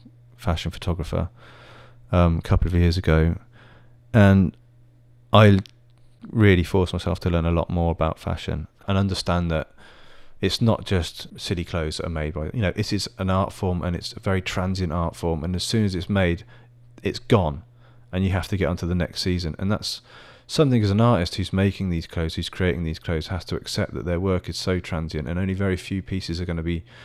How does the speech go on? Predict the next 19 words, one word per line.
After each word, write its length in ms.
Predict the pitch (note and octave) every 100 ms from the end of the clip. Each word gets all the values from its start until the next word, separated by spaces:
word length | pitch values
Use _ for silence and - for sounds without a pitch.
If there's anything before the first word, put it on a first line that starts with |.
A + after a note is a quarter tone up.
| -
timeless. 560 | - F#2+ F2 C#2+ D2+ - - _
You 60 | F2
know, 120 | F2
and 120 | F2 A2
that's 180 | G#2+
the 60 | -
difficult 400 | G2+ G2+ - F#2
thing, 160 | - F#2+
I 60 |
think, 240 | F2 F#2+ -
for 100 | F2+
an 80 |
artist 300 | F#2 D2+ -
to, 80 | F#2
to 260 | F2 - G2+
deal 240 | A2 A2+
with, 220 | F2+ E2+
but 120 | - F#2
also 380 | G#2+ - F#2